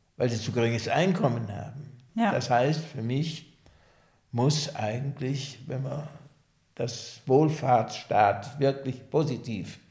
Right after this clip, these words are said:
Speaker 2: Mhm.
Speaker 1: sehen, und das sollten wir, für da muss der Staat eingreifen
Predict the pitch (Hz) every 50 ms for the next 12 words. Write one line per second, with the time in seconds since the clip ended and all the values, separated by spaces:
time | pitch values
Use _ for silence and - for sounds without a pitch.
0 | - 277 214 185 220 - 131 135 123 110 101 90 - - 82 92 - - 143 147
1 | 156 147 - - 107 95 85 80 - - - - _ _ _ _ _ _ _ _
2 | _ _ _ _ _ - - - - _ _ _ - - 107 101 101 107 92 110
3 | 113 113 - - - - - - 101 - - - - - - - - - - -
4 | 107 - - - - - 123 135 147 151 - - 160 180 190 -